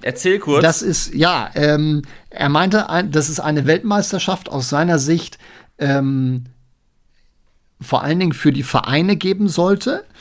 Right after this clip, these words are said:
Speaker 2: Es sollten sich die besten vier Mannschaften jedes Landes sollten sich qualifizieren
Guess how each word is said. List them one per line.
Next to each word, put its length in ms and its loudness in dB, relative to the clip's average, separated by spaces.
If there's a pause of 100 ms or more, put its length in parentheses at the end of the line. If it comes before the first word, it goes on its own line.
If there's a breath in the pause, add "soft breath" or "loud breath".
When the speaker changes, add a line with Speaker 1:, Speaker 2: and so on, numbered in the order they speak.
(580 loud breath)
Speaker 2:
Es 120 -2
sollten 320 2
sich 240 -2
die 100 -6
besten 640 0
vier 360 -2
Mannschaften 880 -4 (140)
jedes 440 2
Landes 500 0
sollten 340 4
sich 240 -6
qualifizieren 840 -2